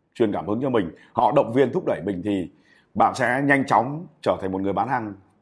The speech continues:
ngon lành hơn và giỏi giang hơn. Thì với mười cái điều trên sẽ giúp bạn hoàn toàn thoát ra khỏi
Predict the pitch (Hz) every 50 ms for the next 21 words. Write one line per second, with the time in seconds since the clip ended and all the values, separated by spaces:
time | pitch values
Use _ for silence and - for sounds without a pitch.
0 | _ _ - 127 127 123 120 110 104 127 127 113 110 98 92 80 76 98 110 107
1 | 127 127 120 113 - _ _ - _ _ _ _ _ - - 131 131 151 170 196
2 | 202 170 151 156 160 160 151 156 165 160 151 147 165 151 208 208 - 143 - -
3 | 120 117 110 101 110 104 98 - - 185 185 175 156 - - 113 92